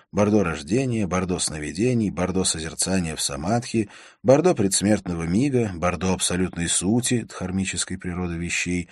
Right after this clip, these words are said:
Бордо возвращения в сансарическое бытие.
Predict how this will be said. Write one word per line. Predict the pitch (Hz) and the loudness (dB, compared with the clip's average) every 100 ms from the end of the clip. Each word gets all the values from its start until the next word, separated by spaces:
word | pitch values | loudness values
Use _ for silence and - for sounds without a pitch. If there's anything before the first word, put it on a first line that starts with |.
| - - - | -16 -18 2
Бордо | 101 104 156 | 4 6 4
возвращения | 160 123 95 85 - 123 120 | 2 2 2 0 2 2 2
в | 107 | 0
сансарическое | 90 85 78 73 67 73 - 78 | -2 -2 -2 -6 -8 -8 -8 -10
бытие. | 76 76 64 58 50 | -8 -6 -6 -8 -16